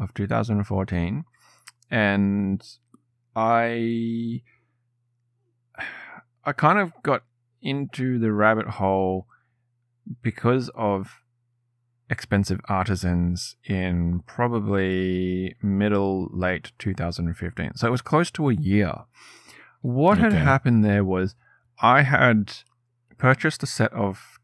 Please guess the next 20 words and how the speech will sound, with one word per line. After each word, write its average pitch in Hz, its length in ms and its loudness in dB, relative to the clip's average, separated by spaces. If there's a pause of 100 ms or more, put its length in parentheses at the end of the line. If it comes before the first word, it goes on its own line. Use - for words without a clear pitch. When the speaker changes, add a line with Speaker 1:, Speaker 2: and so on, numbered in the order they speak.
Speaker 1:
Taihao 92 680 2 (1200)
O 110 160 2
E 101 100 4
M, 95 260 0 (340)
uh, 90 220 -2 (180)
yellow 120 440 2 (140)
keycaps, - 480 -4
because 117 300 -4
the 101 400 -2 (160)
keycaps 117 400 -2
on 107 60 2
the 101 60 2
Ducky 98 260 0
Legend 95 520 -2
in 104 100 -2
the 90 60 -2
black 107 380 2
were 92 100 0
obviously 87 320 -4
black, 135 680 2